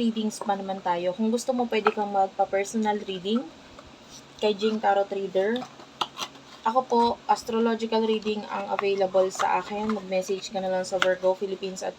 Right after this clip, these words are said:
gmail dot com para malaman yung ibang details para dito. Astrological reading yun, guys. Na, ah, na, yeah, may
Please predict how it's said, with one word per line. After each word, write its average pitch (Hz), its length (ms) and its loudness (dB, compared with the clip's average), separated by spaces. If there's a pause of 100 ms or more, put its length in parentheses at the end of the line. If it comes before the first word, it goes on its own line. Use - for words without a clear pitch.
(160)
gmail 240 640 0
dot 190 240 2 (240)
com 202 320 -2 (720)
para 254 240 4
malaman 202 480 0
yung 208 80 -6
ibang 185 240 -4
details 180 720 -2
para 165 320 -6 (160)
dito. 170 320 -6
Astrological 202 800 2
reading 196 400 -4
yun, 185 160 -6 (160)
guys. 180 480 -4 (720)
Na, 226 800 2 (1400)
ah, 190 480 2 (720)
na, 190 160 -4
yeah, 190 240 2
may 175 240 -2